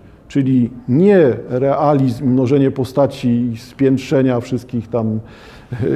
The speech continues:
dzieci, zdrad i tak dalej, tylko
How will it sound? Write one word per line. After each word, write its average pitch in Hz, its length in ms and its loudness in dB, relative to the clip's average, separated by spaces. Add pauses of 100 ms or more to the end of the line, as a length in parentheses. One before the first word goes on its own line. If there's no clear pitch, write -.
(200)
dzieci, 135 480 2
zdrad 120 380 0
i 120 60 -4
tak 110 220 -2
dalej, 120 360 2 (280)
tylko 175 600 2